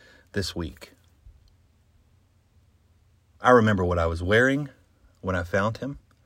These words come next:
I remember what I did as soon as I knew. Listen, I, I, I, I, I ran out the back door of our house. We lived on some property. We had acres in our backyard, and there was a barn at the back corner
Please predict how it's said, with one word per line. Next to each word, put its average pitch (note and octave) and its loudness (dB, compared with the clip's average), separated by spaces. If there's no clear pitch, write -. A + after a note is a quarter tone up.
I G#2+ 0
remember A2 2
what G2 -2
I F2+ 0
did G2 -2
as A2 -6
soon G#2+ -6
as G2 -6
I F#2 -2
knew. A#2 -2
Listen, F#2+ -6
I, G2+ -2
I, G2+ -4
I, G2 -4
I, G2 -6
I F#2 -4
ran A#2 2
out G#2 -2
the A2 -6
back G2+ 0
door F#2+ -4
of F2+ -8
our F2+ -4
house. - -12
We A#2 -6
lived A2+ -2
on G2+ -4
some G2+ -6
property. F#2+ -6
We G#2 -8
had G2 -2
acres F#2+ -4
in G2+ -4
our F#2+ 0
backyard, F#2 -2
and F#2+ -4
there G#2 0
was G2 0
a G2+ 0
barn A2 2
at F2 -4
the F2+ -2
back A2+ 2
corner G#2+ -2